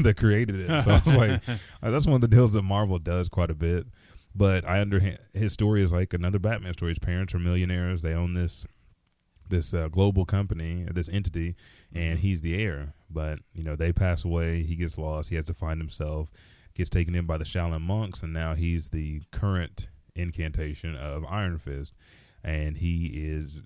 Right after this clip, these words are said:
Speaker 1: I mean, his fist can punch through steel. I think he can, he can actually hurt Luke Cage, and Luke Cage has invulnerable skin, uh, with his mystic forces. So not only is he a martial arts master, but he's a mystic. So he, he dabbles in some, uh,
Speaker 2: That
Speaker 1: Marvel
Speaker 2: power.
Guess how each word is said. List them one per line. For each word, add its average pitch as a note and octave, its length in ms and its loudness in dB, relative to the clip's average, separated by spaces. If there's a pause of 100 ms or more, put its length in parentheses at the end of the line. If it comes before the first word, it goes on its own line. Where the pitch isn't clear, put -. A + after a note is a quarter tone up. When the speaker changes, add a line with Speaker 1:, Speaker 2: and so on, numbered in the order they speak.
Speaker 1:
I - 60 -16
mean, - 140 -12
his D#2+ 200 -4
fist - 280 -2
can E2+ 120 -6
punch E2+ 240 0
through D#2 100 -6
steel. F#2 260 0
I F2 80 2
think F2 180 -2
he G#2 80 0
can, E2 240 -2
he G2 100 0
can G2 100 -4
actually E2 220 -4
hurt F2+ 200 0
Luke C#2+ 200 -8
Cage, D#2 500 -4
and D2+ 140 -8
Luke E2+ 140 -6
Cage F2+ 260 -4
has D#2 260 -4
invulnerable D#2 480 -4
skin, E2 480 -6 (720)
uh, E2 240 0
with E2+ 160 0
his E2 180 0
mystic E2+ 480 0
forces. E2 460 -4
So D#2 100 -6
not F2+ 180 -2
only F#2 220 0
is F2 100 -2
he F2 100 -2
a E2+ 40 -2
martial E2+ 320 -4
arts D2 140 -10
master, F#2 500 -6 (460)
but F2 120 0
he's E2 140 2
a D#2+ 40 0
mystic. F2 480 -2
So E2 200 -2
he, F2 340 0
he F2+ 120 -4
dabbles E2+ 500 -4 (400)
in D#2+ 360 -2
some, F2+ 420 -4
uh, D2 180 -6
Speaker 2:
That D#2+ 100 -6
Speaker 1:
Marvel E2+ 300 0
Speaker 2:
power. E2 460 -12